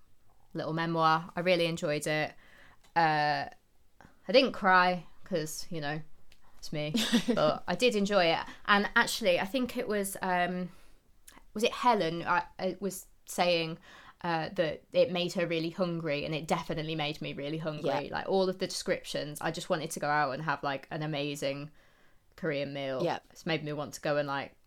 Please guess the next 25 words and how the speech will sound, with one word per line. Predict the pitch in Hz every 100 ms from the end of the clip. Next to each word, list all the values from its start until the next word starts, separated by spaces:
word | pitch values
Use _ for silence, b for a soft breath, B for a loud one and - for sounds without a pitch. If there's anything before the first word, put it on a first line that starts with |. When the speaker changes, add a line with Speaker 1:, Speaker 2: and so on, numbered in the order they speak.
| _ _ _ -
Speaker 1:
try | - 160 151
all | 143 143
of | 139
the | -
food | - 143 143
that | - -
she | -
talked | - 135 -
about. | 127 135 98 - b b b b b -
Um, | 147 143 - 160 _ _ -
but | 233
yeah, | 185 180
really | 240 233
fascinating. | 214 - 190 175 175
I | 170
love | 196 214 202 - - - -
hearing | 214 196 170 165
about | 151 170 156 147 - - - - -
different | - - 170
people's | - 160 - 160
familial | - 165 160 156 151 147 143
relationships | 156 151 151 - 147 - 139 - - - -
and, | 156 151 147 156 - b b b b b b -
uh, | 156 135 135 143 _ _ -
yeah, | 165 143